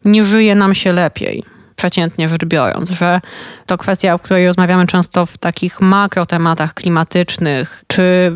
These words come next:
mamy przeczucie, że naszym dzieciom będzie się żyło lepiej niż nam. To w mniejszej skali, ale nie żyje nam się tak dobrze jak rok temu, żyje nam się trudniej. Niby ten wzrost gospodarczy jest, ale on już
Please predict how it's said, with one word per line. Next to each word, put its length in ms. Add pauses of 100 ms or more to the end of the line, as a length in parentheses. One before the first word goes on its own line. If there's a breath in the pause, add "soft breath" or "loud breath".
mamy 320
przeczucie, 440
że 80
naszym 320
dzieciom 280
będzie 220
się 160
żyło 260
lepiej 280
niż 180
nam. 160 (760 loud breath)
To 160
w 100
mniejszej 340
skali, 300
ale 180
nie 200
żyje 220
nam 140
się 100
tak 160
dobrze 260
jak 140
rok 120
temu, 240
żyje 220
nam 160
się 140
trudniej. 380
Niby 200
ten 180
wzrost 220
gospodarczy 540
jest, 240
ale 180
on 120
już 160